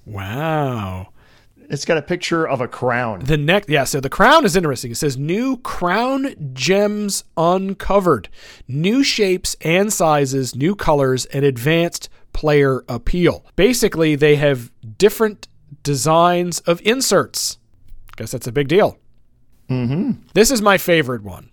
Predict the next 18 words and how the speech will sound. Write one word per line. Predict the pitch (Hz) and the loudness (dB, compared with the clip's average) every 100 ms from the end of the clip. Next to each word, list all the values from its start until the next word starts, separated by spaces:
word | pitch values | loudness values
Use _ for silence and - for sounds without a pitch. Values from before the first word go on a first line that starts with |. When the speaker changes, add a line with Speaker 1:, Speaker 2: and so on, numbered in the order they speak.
| _ _ _ - | _ _ _ -4
Speaker 1:
A | 165 165 | 0 0
flipper | - 202 269 277 240 214 | 2 2 2 2 -2 -2
so | - - 208 240 | -4 -2 2 4
<laughs> | |
strong, | 320 - - - 269 147 113 - _ _ - _ _ _ | 4 0 2 6 8 6 -2 -16 _ _ -20 _ _ _
it | 196 202 - | 2 2 2
could | 208 - | 0 0
crack | - 208 208 - - | -4 -2 -2 -4 -10
walnuts. | 147 135 180 214 208 165 131 - - - _ _ _ 170 | -6 4 8 8 6 2 0 -4 -8 -8 _ _ _ -16
Speaker 2:
The, | - 127 | -6 -4
the | 92 131 | -2 -2
early, | 123 160 185 175 170 160 | 0 0 2 2 0 0
uh, | 139 131 123 120 | 0 2 0 -2
Data | - 127 113 | -2 -2 -2
East | 107 110 | -4 -8
games | - 104 - | -8 -8 -8
do | 117 | -10
have | 104 98 85 | -6 -8 -10